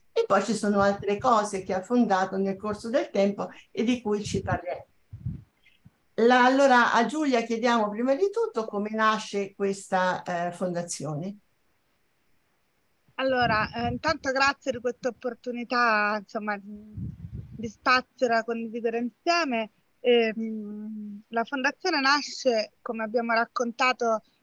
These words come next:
Speaker 2: anche durante la presentazione, eh, in realtà da un incontro tra donne.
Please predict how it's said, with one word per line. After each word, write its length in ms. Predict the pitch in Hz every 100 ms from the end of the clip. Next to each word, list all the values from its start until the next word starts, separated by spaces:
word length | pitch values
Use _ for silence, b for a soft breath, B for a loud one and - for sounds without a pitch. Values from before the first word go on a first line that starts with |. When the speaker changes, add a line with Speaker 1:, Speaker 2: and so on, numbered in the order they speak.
| -
Speaker 2:
anche 320 | 226 226 247
durante 400 | 214 226 226 -
la 100 | 220
presentazione, 1080 | 214 220 233 220 240 - - 311 320 262 226 - 190 - -
eh, 440 | 233 220 208 208 247
in 120 | 240
realtà 600 | 233 240 - 294 294 233
da 160 | 240 240
un 120 | 240
incontro 840 | 247 - - 302 294 269 277 247 233
tra 160 | 247 226
donne. 800 | 233 254 220 226 233 277 311